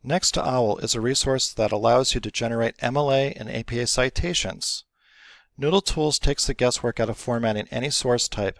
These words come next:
and can be a time saver when it comes to compiling your bibliographies. When you create an account, Noodle Tools will retain all of your citations in individual folders called projects.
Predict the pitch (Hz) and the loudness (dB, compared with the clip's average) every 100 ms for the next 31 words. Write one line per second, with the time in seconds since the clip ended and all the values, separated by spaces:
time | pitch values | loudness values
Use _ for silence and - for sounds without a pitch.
0 | - 113 - 120 117 113 - 147 170 185 | -12 -4 -2 0 0 2 2 2 2 2
1 | 110 101 101 104 - - 131 - 135 117 | 0 -2 -4 -8 -6 -6 -4 -4 -6 -8
2 | 117 - 147 139 113 104 110 - 123 123 | -10 -4 -2 0 -2 -2 -4 -2 0 2
3 | 123 110 - - - - _ _ _ _ | 0 -6 -8 -4 -4 -6 _ _ _ _
4 | _ _ - 120 - 139 160 165 117 - | _ _ -10 -8 -2 2 2 2 0 2
5 | 175 123 104 113 - - 139 135 123 107 | 4 2 0 -8 -8 -4 -2 -2 -2 -6
6 | 110 - 123 - 117 139 180 180 160 151 | -2 0 0 -2 0 0 0 0 2 2
7 | - 160 - 101 101 - 113 127 139 156 | 0 0 -2 -6 -8 -10 -8 -6 -2 -2
8 | - 151 - 127 113 107 110 - - 104 | -2 -6 -2 0 2 2 0 -4 -4 -6
9 | 107 - 160 170 113 - - - - | -6 2 4 4 4 -2 -2 -4 -4